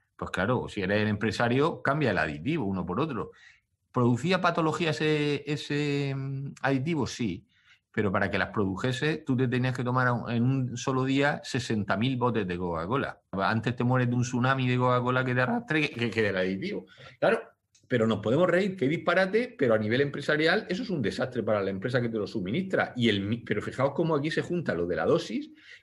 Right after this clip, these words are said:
con el miedo. Pues yo por si acaso no, no me lo tomo, pero oiga, si hace falta sesenta mil, algo tendrá malo.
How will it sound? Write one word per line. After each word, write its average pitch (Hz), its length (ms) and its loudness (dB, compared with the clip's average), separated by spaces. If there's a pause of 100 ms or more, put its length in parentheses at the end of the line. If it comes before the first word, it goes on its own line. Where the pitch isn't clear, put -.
(160)
con 123 180 4
el 101 140 2
miedo. 95 420 0 (380)
Pues 123 120 4
yo 165 140 6
por 170 140 4
si 175 100 2
acaso 185 500 2
no, 147 240 0
no 147 120 2
me 139 100 4
lo 135 100 2
tomo, 110 380 2
pero 87 180 -2
oiga, 117 240 2
si 107 60 -2
hace 113 120 2
falta 139 200 2
sesenta 113 420 2
mil, 151 300 2
algo 214 260 4
tendrá 113 440 2
malo. 85 420 -2